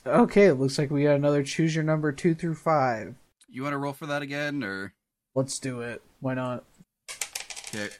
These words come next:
Speaker 1: Uh, we got a two, which means we get a three.
Speaker 2: Nice. So a
Speaker 1: Thank you.
Speaker 2: low number means that we are more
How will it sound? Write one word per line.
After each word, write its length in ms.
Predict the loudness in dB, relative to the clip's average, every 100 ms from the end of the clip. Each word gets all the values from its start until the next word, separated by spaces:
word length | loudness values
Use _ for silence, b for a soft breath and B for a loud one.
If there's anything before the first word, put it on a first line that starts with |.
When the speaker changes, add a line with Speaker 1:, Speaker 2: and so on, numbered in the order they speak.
| _ _ _ _
Speaker 1:
Uh, 380 | 2 4 6 4
we 100 | 6
got 160 | 6 8
a 220 | 8 6
two, 340 | 4 8 10 8
which 240 | 6 0
means 180 | -2 -2
we 140 | 0
get 100 | 0
a 60 | 0
three. 1120 | -4 -8 -4 2 4 4 2 -2 -6 -8 -10 -12 _ _ _ -12
Speaker 2:
Nice. 360 | -10 -10 -12 -16
So 600 | -16 -14 -8 -4 -2 -2
a 60 |
Speaker 1:
Thank 140 | -4 -4
you. 60 |
Speaker 2:
low 540 | -4 -2 -2 -2 -4 -6
number 840 | -8 -6 -6 -4 -4 -4 -4 -8 -12 _ _ _
means 440 | -4 -2 -2 -4 -8
that 160 | -8
we 160 | -6 -4
are 200 | -2 -2
more 640 | -2 -2 -2 -4 -4 -8